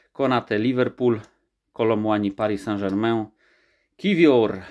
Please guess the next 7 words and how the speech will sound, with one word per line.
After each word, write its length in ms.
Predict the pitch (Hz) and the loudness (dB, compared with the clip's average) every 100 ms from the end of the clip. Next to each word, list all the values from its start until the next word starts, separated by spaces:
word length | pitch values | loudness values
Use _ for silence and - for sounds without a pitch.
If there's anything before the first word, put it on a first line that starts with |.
| - | -10
Arsenal. 640 | - 139 131 135 127 120 117 _ _ _ _ _ _ - | -2 -2 -2 -4 0 0 -2 _ _ _ _ _ _ -4
Logo 340 | 110 123 117 | 0 2 0
Sportingu. 840 | - - 107 - 151 147 135 135 123 _ _ _ _ _ | -4 -8 -8 2 4 4 4 0 -4 _ _ _ _ _
I 200 | 107 123 | -12 -12
kto 280 | - - 123 | -12 -8 -2
jest? 640 | 131 151 - - _ _ _ _ _ _ _ | 2 2 0 -20 _ _ _ _ _ _ _
Kylian 460 | 185 185 175 165 | 2 2 4 2